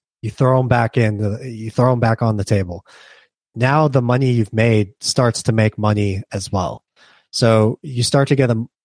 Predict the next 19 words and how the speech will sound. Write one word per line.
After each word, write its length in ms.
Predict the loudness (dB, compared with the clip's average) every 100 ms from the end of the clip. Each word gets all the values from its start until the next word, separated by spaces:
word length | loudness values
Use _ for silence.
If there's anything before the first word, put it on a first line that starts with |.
| _ _ -6
a 80 |
multiplying 640 | 0 0 0 0 0 0 -2
effect. 540 | -4 -4 -4 -6 -12
It's 140 | -8 -4
almost 240 | -2 0
like 160 | -2 -2 _ _ _
branches 380 | 0 2 0 -2
of 80 | 0
a 40 |
tree 520 | 0 2 2 2 -2 -8 _ _ _ _ _ _ _ _
spreading 480 | -8 -4 0 0 0
out. 440 | 0 0 -2 -8 -16 _ _ _ _
The 60 | -2
money 280 | 0 2 2
you 180 | 4
make 340 | 4 2 0 -6 -4
makes 280 | -4 -2 0
more 180 | 0
money. 400 | 0 -4 -8 -12